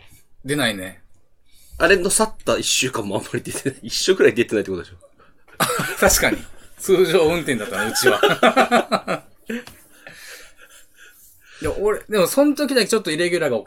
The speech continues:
Speaker 1: きたのは、なんか逆に奥さんがそういう時出たい派なのよ、その、台風の時に。
Speaker 2: なんで？
Speaker 1: 台風の感じ、どんな感じか見に行く人で。それはちょっとやめてほしかったかな。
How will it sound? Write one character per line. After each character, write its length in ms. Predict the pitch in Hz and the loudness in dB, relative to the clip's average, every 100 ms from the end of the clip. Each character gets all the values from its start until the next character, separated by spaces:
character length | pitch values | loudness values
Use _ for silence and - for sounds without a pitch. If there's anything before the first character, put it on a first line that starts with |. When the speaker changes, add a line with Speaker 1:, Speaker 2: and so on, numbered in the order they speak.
| - | -6
Speaker 1:
き 0 | |
た 100 | 120 | -6
の 100 | 113 | -6
は、 80 | 104 | -6
な 120 | 147 | -6
ん 80 | 143 | -6
か 160 | 107 | -10
逆 260 | 120 185 277 | -6 -4 0
に 140 | 262 202 - | -2 -2 -8
奥 180 | 214 226 | -10 -8
さ 220 | - 247 | -8 -6
ん 140 | 160 117 | -4 -4
が 120 | 113 | -4
そ 120 | 180 | 0
う 40 | |
い 40 | 208 | 0
う 20 | |
時 160 | 190 117 | -2 -8
出 140 | 131 | -2
た 100 | 185 | 0
い 40 | 180 | 0
派 240 | 165 156 | -2 -6
な 40 | |
の 60 | 104 | -6
よ、 80 | 85 | -10
そ 100 | 92 | -14
の、 180 | 87 - _ _ _ _ _ _ _ _ _ _ | -16 -18 _ _ _ _ _ _ _ _ _ _
台 160 | 131 135 | -4 -2
風 140 | 127 | -2
の 40 | 117 | -4
時 280 | 131 - 123 | -6 -6 -8
に。 180 | 98 _ _ - | -10 _ _ -14
Speaker 2:
な 120 | 98 | -12
ん 40 | - | -8
で？ 180 | 135 180 _ _ _ _ _ - | -10 -10 _ _ _ _ _ -6
Speaker 1:
台 200 | 175 185 | 2 2
風 300 | 185 220 196 | 2 4 4
の 80 | 135 | 2
感 160 | 143 123 | -4 -6
じ、 100 | 110 | -2
ど 80 | 127 | -2
ん 20 | |
な 80 | 139 | -2
感 200 | 143 135 | -2 -4
じ 60 | |
か 100 | 120 | -4
見 100 | 101 | -6
に 80 | 110 | -10
行 100 | 107 | -12
く 80 | 98 | -14
人 160 | - 90 | -14 -14
で。 220 | 87 - _ - _ _ _ _ _ - - - _ _ _ | -14 -16 _ -20 _ _ _ _ _ -16 -16 -16 _ _ _
そ 180 | - 160 | -20 -8
れ 60 | 202 | -4
は 100 | 202 | -2
ち 80 | 220 | -2
ょ 40 | |
っ 40 | |
と 80 | 220 | -4
や 80 | 110 | -6
め 60 | 123 | -4
て 80 | |
ほ 80 | 107 | -6
し 80 | - | -8
か 80 | 98 | -10
っ 20 | |
た 120 | - | -12
か 100 | 85 | -16
な。 100 | 87 | -18